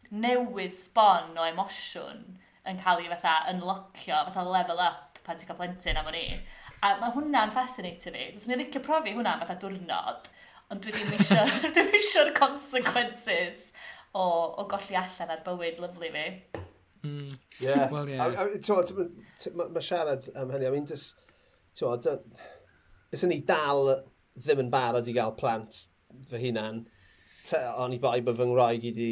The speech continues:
Speaker 3: wneud y penderfyniad, <laughs> t'mo. Ac oedd hi eisiau, and I, so yeah, whatever, I'll go along with that.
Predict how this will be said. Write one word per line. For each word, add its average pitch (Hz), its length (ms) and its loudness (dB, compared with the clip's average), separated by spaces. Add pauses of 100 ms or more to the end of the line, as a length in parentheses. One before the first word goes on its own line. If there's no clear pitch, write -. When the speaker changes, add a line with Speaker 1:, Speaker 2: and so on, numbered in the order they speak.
(160)
Speaker 3:
wneud 113 340 -4
y 117 60 -4
penderfyniad, 117 760 -2 (180)
<laughs> - 200 -8
t'mo. 170 400 10
Ac 170 1080 6
oedd 156 140 6
hi 185 100 6
eisiau, 135 380 2
and 127 100 2
I, 131 80 4
so 135 240 2
yeah, 135 240 4
whatever, 131 400 2
I'll 131 160 2
go 131 160 6
along 120 240 2
with 123 80 -2
that. 117 240 -6